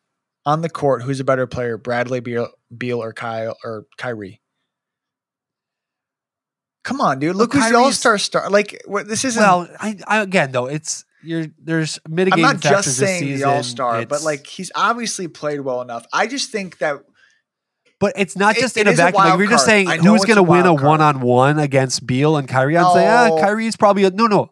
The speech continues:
Speaker 2: I'm like, I'm telling you, Kyrie's gonna w-, beat Beal one-on-one.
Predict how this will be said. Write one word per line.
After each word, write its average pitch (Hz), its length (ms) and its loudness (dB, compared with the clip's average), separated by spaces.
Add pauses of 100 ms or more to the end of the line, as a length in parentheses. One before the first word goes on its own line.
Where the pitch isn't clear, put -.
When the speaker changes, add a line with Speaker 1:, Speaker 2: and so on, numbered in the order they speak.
Speaker 2:
I'm 175 180 -2
like, 190 240 2
I'm 180 120 0
telling 214 240 0
you, 135 100 -2
Kyrie's 190 480 0
gonna 180 220 0 (340)
w-, 135 180 -8 (140)
beat 180 400 -8
Beal 156 380 2
one-on-one. 135 840 2